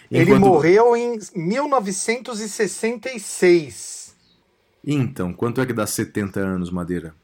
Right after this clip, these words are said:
Speaker 2: Ah, Madeira, vai ser o quê? Uns dois mil, dois mil e trinta? Ixi, matemática eu sou ruim, rapaz.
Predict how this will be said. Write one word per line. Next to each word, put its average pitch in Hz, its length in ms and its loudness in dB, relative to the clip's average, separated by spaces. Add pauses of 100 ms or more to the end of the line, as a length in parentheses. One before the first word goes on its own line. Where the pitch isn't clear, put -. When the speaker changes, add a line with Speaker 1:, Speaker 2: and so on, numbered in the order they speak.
(440)
Speaker 2:
Ah, 101 320 -2
Madeira, 95 320 -2
vai 110 140 -2
ser 127 180 -4
o 240 100 -2
quê? - 140 0
Uns 117 160 0
dois 117 180 0
mil, 98 380 -2 (380)
dois 101 180 -6
mil 92 140 -6
e - 20 -20
trinta? 151 560 -2
Ixi, 139 400 -6
matemática 104 560 -4
eu 170 60 -2
sou 226 120 -2
ruim, 135 300 -2
rapaz. - 480 -8